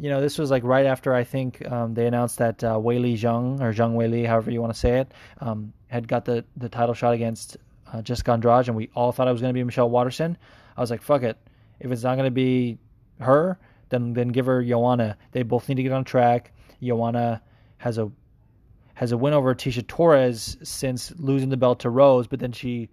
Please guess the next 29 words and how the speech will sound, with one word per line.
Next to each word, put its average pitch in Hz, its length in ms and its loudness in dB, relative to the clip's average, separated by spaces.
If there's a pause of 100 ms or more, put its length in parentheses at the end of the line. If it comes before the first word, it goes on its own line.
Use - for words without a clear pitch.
(200)
she - 160 -12
went 117 220 -4
up 113 220 -8
to 117 360 -6
one 120 180 -6
twenty-five 120 600 2
to - 100 -16
try 120 140 0
and 113 80 0
get 110 160 -6
that 135 200 2
belt 120 140 2
against 113 220 -4
Valentina, 165 640 0 (240)
and 127 100 -6
it 110 60 -6
did 117 100 -4
not 117 160 -2
go 117 140 0
her 117 160 -2
way. 113 360 0 (220)
So 113 460 -2 (280)
she 139 220 -4
needs 139 180 2
a 127 60 2
win 123 160 0
to 120 80 -2
get 120 140 0
her, 117 260 0